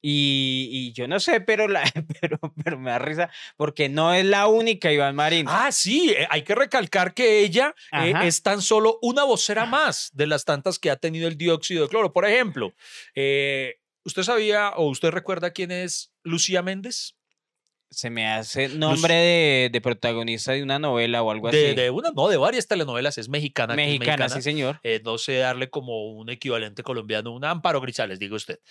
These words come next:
Speaker 1: Una
Speaker 2: Eh,
Speaker 1: diva.
Speaker 2: sí, aunque Amparo está más rica. Eh, entonces, eh, el punto está en que Lucía Méndez también ha recomendado la, el dióxido de cloro. Ella también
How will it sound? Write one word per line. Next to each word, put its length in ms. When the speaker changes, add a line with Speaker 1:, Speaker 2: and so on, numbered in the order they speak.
Speaker 1:
Una 220
Speaker 2:
Eh, 40
Speaker 1:
diva. 280
Speaker 2:
sí, 260
aunque 280
Amparo 240
está 160
más 100
rica. 220
Eh, 260
entonces, 460
eh, 400
el 100
punto 240
está 140
en 60
que 100
Lucía 200
Méndez 360
también 580
ha 80
recomendado 1040
la, 380
el 160
dióxido 640
de 100
cloro. 220
Ella 140
también 300